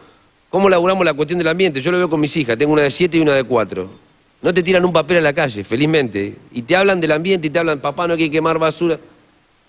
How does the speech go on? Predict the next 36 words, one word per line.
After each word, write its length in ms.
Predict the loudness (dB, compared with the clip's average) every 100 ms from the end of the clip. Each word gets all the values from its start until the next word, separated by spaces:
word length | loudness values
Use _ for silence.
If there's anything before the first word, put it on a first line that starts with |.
| -6
Bueno, 440 | 0 2 2 0 -6 -8
hay 140 | -4
que 120 | 0 2
laburar 300 | 2 2 2
estas 220 | -2 -4
cosas, 540 | -2 -2 -4 -6 -10 _ _ _ _ _ _
pensando 480 | 0 2 2 2 0
que 300 | 0 -2 -2 -12 _ _ _
el 120 | -2 0
ambiente 340 | 0 0 0
también 260 | 0 0 0
está 120 | 0
reflejado 360 | -2 -4 -2 0
en 40 |
lo 80 | 0
que 100 | 0
comemos. 520 | 0 2 2 0 -4 -10 _ _ _ _ _ 0
Yo 120 | 2
vengo 220 | 4 2
planteando 300 | 0 0 -2
hace 140 | -2
tiempo, 340 | -2 -2 0 -2
los 220 | -2 -2
cinturones 480 | -2 -2 0 0 0
periurbanos 500 | 0 0 0 2 0
de 60 |
la 20 | 0
ciudad 220 | 0 2
de 100 | 2
Rosario 320 | 0 -2 -4
y 20 |
Santa 180 | -2 -2
Fe 140 | -2
tienen 200 | -2 0
que 100 | 0
ser 200 | 0 -2